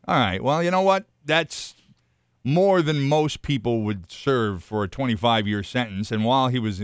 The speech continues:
while he was incarcerated, he got a bachelor's degree. He founded organizations to fight gun violence.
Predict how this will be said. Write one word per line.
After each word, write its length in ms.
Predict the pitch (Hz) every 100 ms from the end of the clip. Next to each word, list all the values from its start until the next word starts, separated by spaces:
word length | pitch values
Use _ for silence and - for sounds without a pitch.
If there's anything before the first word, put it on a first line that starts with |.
| 104 -
while 320 | 113 127 151
he 80 | 143
was 140 | 117
incarcerated, 680 | 107 98 104 95 98 95 123 - _ -
he 80 | 196
got 160 | 180
a 40 | 143
bachelor's 540 | 127 135 127 139 123
degree. 440 | 127 101 113 120
He 100 | 117
founded 440 | 131 127 123 123 120
organizations 760 | 120 117 113 104 117 110 117 -
to 80 |
fight 300 | 101 123 117
gun 240 | 98 123 110
violence. 400 | 117 113 113